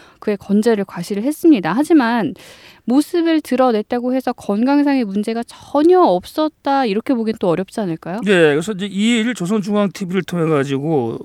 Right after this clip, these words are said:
Speaker 2: 순천 인비료 공장 준공식에 참석한 모습이 이제 공개가 되었는데
Speaker 1: 네.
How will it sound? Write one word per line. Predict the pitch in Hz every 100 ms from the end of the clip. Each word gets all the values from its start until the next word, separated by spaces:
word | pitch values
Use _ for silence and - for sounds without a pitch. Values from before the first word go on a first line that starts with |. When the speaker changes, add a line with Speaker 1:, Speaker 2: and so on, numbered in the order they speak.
| 131
Speaker 2:
순천 | - 190 - 165 156
인비료 | 170 160 170
공장 | 156 156 147
준공식에 | 143 151 147 135 127 135 123
참석한 | - 156 147 - 139
모습이 | 131 131 131
이제 | 123
공개가 | 143 143 139
되었는데 | 131 123 120 113 175 120
Speaker 1:
네. | 185